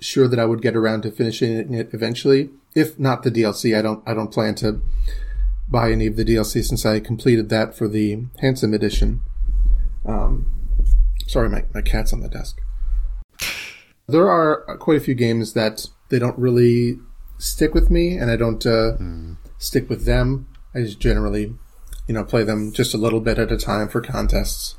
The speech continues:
Speaker 2: So that's kind of what I was getting to, which is basically, were you not enjoying it enough to see it through? Th-, those, especially those times it may have turned up on the R T D L and just say, "Oh, I may as well
Speaker 1: Mm-hmm.
Speaker 2: just finish it."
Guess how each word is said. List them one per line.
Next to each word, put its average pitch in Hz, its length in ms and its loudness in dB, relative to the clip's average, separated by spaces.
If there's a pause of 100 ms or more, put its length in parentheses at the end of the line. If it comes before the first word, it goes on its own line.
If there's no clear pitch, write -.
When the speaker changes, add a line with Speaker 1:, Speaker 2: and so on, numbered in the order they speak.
(400)
Speaker 2:
So - 120 -4
that's - 80 -4
kind 147 260 0
of 120 80 0
what 120 100 2
I 113 80 0
was 107 120 -2
getting 113 320 2
to, 107 280 -2
which 110 280 -4
is 110 120 -2
basically, 117 840 -4 (160)
were 113 160 0
you 110 180 -2
not - 580 0
enjoying 113 840 2
it 107 200 -6
enough 110 560 -6
to 101 500 -4 (180)
see 107 300 0
it - 120 -6
through? 107 460 -4 (220)
Th-, 120 140 0
those, 127 280 2
especially 120 420 -4
those 104 180 -8
times 101 300 -8
it 107 60 -10
may 104 80 -6
have 104 100 -8
turned 101 220 -6
up - 100 -10
on 101 60 -6
the 101 80 -8
R 98 80 -8
T - 160 -12
D 104 120 -6
L 98 160 -4
and 95 120 -4
just 101 140 -6
say, - 140 -6
"Oh, 120 140 2
I 98 60 -2
may 98 100 -2
as 110 100 -2
well 104 80 -2
Speaker 1:
Mm-hmm. 98 40 -6
Speaker 2:
just 104 140 -6
finish 101 280 -6
it." - 160 -6